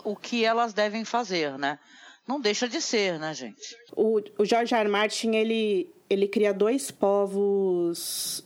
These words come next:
Speaker 2: é, selvagens, né? Que são os Dothraki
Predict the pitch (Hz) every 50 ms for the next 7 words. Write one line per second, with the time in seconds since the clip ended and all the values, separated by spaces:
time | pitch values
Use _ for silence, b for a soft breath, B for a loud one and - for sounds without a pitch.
0 | - - 175 170 165 160 - - - 180 190 190 180 180 180 170 160 160 156 151
1 | - - 175 165 - - 190 214 330 - - - 175 165 160 170 165 160 - -
2 | 180 190 226 254 285 - - - 381 392